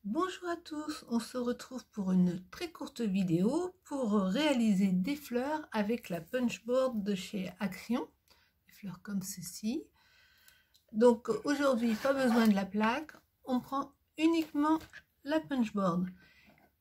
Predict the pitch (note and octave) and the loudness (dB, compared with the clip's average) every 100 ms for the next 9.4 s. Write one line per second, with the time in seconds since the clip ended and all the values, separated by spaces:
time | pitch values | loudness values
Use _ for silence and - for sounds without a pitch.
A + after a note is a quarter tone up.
0 | _ _ _ _ _ _ G#3+ A#3+ B3+ C#4+ | _ _ _ _ _ _ 2 4 6 4
1 | - D#4 D#4 C#4 A3 A3+ D4 D4+ D4+ B3 | 2 4 6 6 6 4 4 0 4 6
2 | A#3 A3+ G#3+ G#3+ B3+ A#3+ A#3 C#4 D#4+ - | 8 6 4 0 0 4 4 4 0 -4
3 | A3 G#3+ G3 B3+ G#4+ - _ _ _ - | -6 -4 -4 -2 -4 -8 _ _ _ -4
4 | A3 A3 A#3 A3 A3 - A3 F#3+ A#3 A#3 | 2 4 4 4 2 2 2 2 2 2
5 | G#3+ F#3+ - G#3+ G3+ G#3 G3 G3+ G#3+ F#3 | 2 0 0 0 4 2 2 2 4 4
6 | F3+ F3+ - B3 G3+ F#3+ - G3+ - G#3 | 2 0 -2 -2 -2 -6 -8 -10 -2 2
7 | G3+ C#4 D4+ G#3 G3 - C#4 - G3 F#3 | 4 2 2 2 2 -2 -4 -2 -2 -2
8 | - - - - - C4 C#4 A#3+ C#4 D4 | -8 -20 -20 -20 -4 -2 0 2 0 0
9 | A#3+ - F#3 G3 | -4 -2 -2 -2